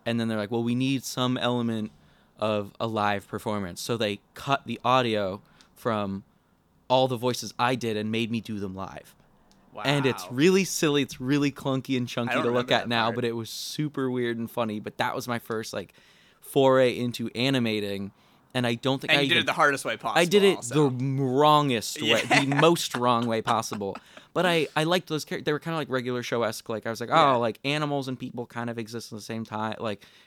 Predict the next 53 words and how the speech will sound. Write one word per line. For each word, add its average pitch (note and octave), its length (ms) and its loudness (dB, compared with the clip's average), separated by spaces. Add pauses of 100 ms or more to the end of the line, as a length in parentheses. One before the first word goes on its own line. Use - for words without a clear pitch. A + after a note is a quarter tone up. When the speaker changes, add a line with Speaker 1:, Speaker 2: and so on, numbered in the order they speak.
Speaker 1:
it - 80 -20
doesn't C3 260 -2
really B2 300 0
matter." A2+ 640 0 (480)
It C#3+ 120 0
wasn't, G3+ 380 -4
I D3+ 80 -2
wasn't G#3 240 0
a C#3+ 40 0
stoner, D#3+ 360 0
so C3 140 -4
it B2 40 -4
wasn't F#3+ 220 -6
quite D3+ 160 -8
stoner C#3 400 -4
comedy, A2+ 400 -4
but A2 140 -6
I A2 40 -2
was A2+ 100 -6
just - 200 -10
like, A2+ 260 -6 (1000)
uh, D3 340 4
life's, G3 360 0
like, B3 160 -6
funny G3 560 0
in, C#3 100 -2
like, C3+ 200 -4
a C3+ 60 -4
bleak B2 520 -6
way. A2 600 0
Speaker 2:
Yeah. G3+ 300 0
Speaker 1:
Isn't F#3+ 340 2
it? F#3+ 100 2
Speaker 2:
That C#4+ 120 10
was E4 140 6
always B3+ 260 8
Speaker 1:
Yeah. A#3 120 6
Speaker 2:
kind F#3+ 220 8
of D#3+ 120 0
your, C#3+ 500 4
your C3+ 180 0
M A#2+ 160 0
O, - 40 0
Speaker 1:
Yeah, G3 260 6
Speaker 2:
I D#3+ 60 2
Speaker 1:
like, E3+ 160 2
a - 20 -
Speaker 2:
feel F3 60 -2
like. G3 100 -6
Speaker 1:
playful G3 280 2
cynicism, D3 600 -4
but B2+ 140 -2
I'm, B2 280 -4